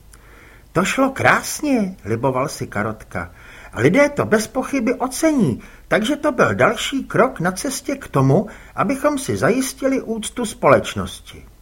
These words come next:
<clears throat> „Tfuj, tfuj. Ten chlap měl ale rukáv. Vsadila bych se, že o praní prádla v životě neslyšel,“ stěžovala si Angua a otírala si ústa.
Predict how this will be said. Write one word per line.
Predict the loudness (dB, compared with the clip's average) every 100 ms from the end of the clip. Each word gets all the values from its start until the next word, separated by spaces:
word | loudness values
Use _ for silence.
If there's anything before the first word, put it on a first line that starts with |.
| -10 2
<clears throat> | 2 2 -4 _
„Tfuj, | -12 4 4 4
tfuj. | 0 -2 4 4 4 -2 -20 -20 -20 -20 -20 -20 -20 -8
Ten | 0 0
chlap | 2 2 2
měl | 2 4 4 4
ale | 4 4
rukáv. | 4 2 0 -2 -4 -10 -20 -20 -20 -20 _ -20
Vsadila | -8 -4 0 2 2
bych | -2 -6
se, | -4
že | -4 -4
o | -4
praní | -2 0 0 0
prádla | 0 0 -2 -4
v |
životě | 0 0 0 -2
neslyšel,“ | -4 -2 -4 -2 -2 -2 -4 -10 -20 -20 -20
stěžovala | -10 -4 0 0 -2 -4
si | -6 -4
Angua | -4 -2 0 0
a | 0 -4
otírala | -8 -10 -6 -4 -4 -6
si | -8 -8
ústa. | -8 -10 -14 -16 -18